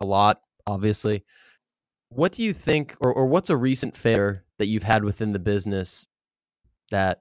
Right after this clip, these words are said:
maybe you haven't shared, or it's happened after the book that, that has changed some of, of the course of Student Made or the course of We're Headed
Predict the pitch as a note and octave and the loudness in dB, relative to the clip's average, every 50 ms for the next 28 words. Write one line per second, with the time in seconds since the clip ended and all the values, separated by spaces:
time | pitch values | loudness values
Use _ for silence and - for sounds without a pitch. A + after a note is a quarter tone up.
0 | _ _ - A2 A2+ G#2 G#2 G2 G2+ G#2+ A2+ A2 A2+ - - A#2 A#2 A2 A2 A2 | _ _ -2 -2 0 0 0 2 2 2 2 2 0 0 2 2 4 4 4 2
1 | A2 - G#2+ G#2 G2 F#2+ F#2 F#2 - - G2+ F#2+ - - - G#2 G#2+ G#2+ - A2 | 2 2 2 2 2 2 0 -2 -2 -6 -8 -8 -8 -10 -4 0 0 0 0 -2
2 | G#2 G2 F#2+ F#2+ - A2+ G2+ G2+ F2 G2 F#2+ F#2+ F#2 - - F#2+ F#2 F2 D#2+ - | -2 -2 -2 -2 -2 -2 -2 -2 -2 0 -2 -2 -2 -2 -2 -2 -2 -2 -4 -6
3 | _ _ - G2 F#2 - G#2 G#2+ F#2+ - - A2+ G2+ F#2+ F#2 - - G2+ F#2+ F#2+ | _ _ -6 -4 -4 -4 -4 -6 -8 -6 -4 -4 -4 -4 -6 -6 -6 -4 -4 -4
4 | F2+ E2+ - _ _ _ - G#2 - - F#2 F2+ A2+ F#2+ - - G2 G2 F#2+ - | -6 -8 -10 _ _ _ -8 -6 -6 -6 -6 -6 -6 -6 -4 -2 -2 -2 -2 -2
5 | G2 F#2 F2+ - - - - - A2 G2 F#2 - G2 F#2+ F#2+ F#2+ F2+ F2+ F#2 - | -4 -4 -6 -6 -10 -16 -6 -4 -4 -4 -4 -4 -4 -4 -2 -2 -2 -4 -6 -6
6 | - G#2 G2+ G2 - - F#2+ F2+ F2 - - F#2 F2+ F#2+ F2+ F#2 F#2 F2 | -4 -4 -4 -4 -4 -6 -8 -10 -10 -10 -10 -8 -6 -6 -6 -8 -8 -14